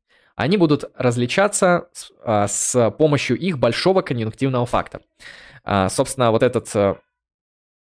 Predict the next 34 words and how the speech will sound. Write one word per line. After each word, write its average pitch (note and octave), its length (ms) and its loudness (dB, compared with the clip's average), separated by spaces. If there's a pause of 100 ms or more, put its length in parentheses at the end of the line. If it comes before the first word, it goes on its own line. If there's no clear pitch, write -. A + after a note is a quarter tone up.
(720)
прошу - 240 -4
прощения, G2 360 -2
н-, G2+ 280 -8
пропустил - 420 -4
одно F#2 140 -6
слово, E3+ 180 2
большого B2+ 460 2
конъюнктивного B2+ 800 -2
контингентного B2+ 760 -2
факта, - 380 -2
который A2+ 280 0
будет A2 300 -2
содержать A2 440 0
различные C3 460 -2
контингентные G#2+ 640 -6
пропозиции. G#2 520 -6 (360)
То B2 60 2
есть A#2 120 2
суть C#3 140 0
в - 60 -14
том, A3 140 0
что A#2+ 340 0
от C3+ 140 0
большого A#2+ 520 0 (400)
конъюнктивного B2 720 0
факта, F#3 400 0
который G3 260 -4
представляет D#3+ 460 0
набор C#3 240 2
пропозиций C3 460 -2
в A#2 40 -2
разных A#2 240 -2
возможных A2 400 -4
мирах, F#3+ 280 -2